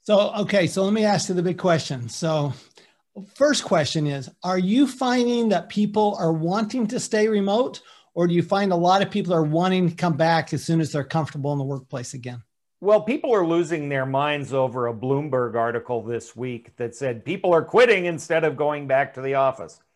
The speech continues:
Speaker 2: And that is actually <laughs> kind of true in a lot of cases. The truth of the matter is we don't know what this is all going to shake out to. We know a few things. We know that there are some people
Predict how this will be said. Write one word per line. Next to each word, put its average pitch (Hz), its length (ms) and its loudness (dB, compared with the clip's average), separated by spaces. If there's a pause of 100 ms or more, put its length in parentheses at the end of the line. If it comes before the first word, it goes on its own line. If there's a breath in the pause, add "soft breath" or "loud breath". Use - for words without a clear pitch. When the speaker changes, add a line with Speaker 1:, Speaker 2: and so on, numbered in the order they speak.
(540)
Speaker 2:
And 135 720 -4 (180)
that 143 680 -2
is 185 200 0
actually 220 580 0
<laughs> - 60 -18
kind 240 340 -2
of 175 300 -6
true 190 320 -2
in 151 80 0
a 143 40 -4
lot 135 260 0
of 127 100 -12
cases. 147 420 -8 (260 loud breath)
The 226 160 -2
truth 311 260 0
of 311 40 -12
the 247 60 -4
matter 175 200 4
is 135 140 0
we 175 280 0
don't 180 260 4
know 156 140 2
what 131 340 0
this 113 200 -8
is 113 140 -10
all 113 200 -4
going 107 340 -8
to 98 80 -12
shake 98 360 -10
out 85 260 -10
to. 87 140 -16
We 147 220 -8
know 180 380 4
a 123 160 -6
few 135 340 -6
things. - 460 -8 (480 soft breath)
We 165 340 -2
know 175 280 4
that 151 280 2
there 143 300 2
are 131 240 4
some 160 400 -2
people 135 640 -2